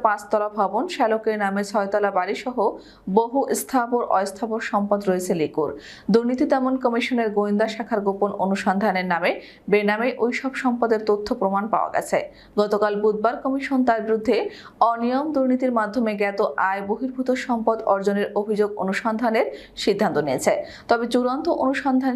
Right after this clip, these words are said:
শেষে তার স্থাবর অস্থাবর সম্পদের পরিমাণ আরও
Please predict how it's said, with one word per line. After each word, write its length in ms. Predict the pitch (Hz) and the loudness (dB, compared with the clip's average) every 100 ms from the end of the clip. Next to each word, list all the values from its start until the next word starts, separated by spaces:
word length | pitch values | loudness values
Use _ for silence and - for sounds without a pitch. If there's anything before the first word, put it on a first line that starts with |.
| 254 | 0
শেষে 220 | 240 240 | 0 2
তার 200 | 226 208 - 220 | 2 0 -2 -6
স্থাবর 380 | - 247 226 226 - | -4 -4 -2 -4 0
অস্থাবর 440 | 190 196 226 208 - | 0 0 -4 -4 -4
সম্পদের 400 | 226 208 202 202 208 | -2 -2 -2 -2 -2
পরিমাণ 320 | 196 254 254 - - - - 196 | -2 0 -2 -4 -10 -14 -2 0
আরও 140 | 208 | 0